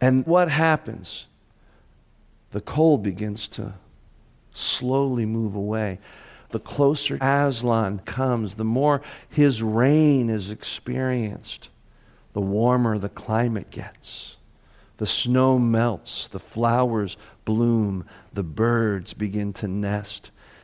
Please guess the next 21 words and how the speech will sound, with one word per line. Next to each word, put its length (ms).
In 160
a 40
sense, 400
that's 360
the 120
world 280
we 120
live 240
in. 160
The 160
forces 540
of 100
darkness 640
are 80
battling 680
to 80
keep 280
control 640
of 100
this 240
world, 460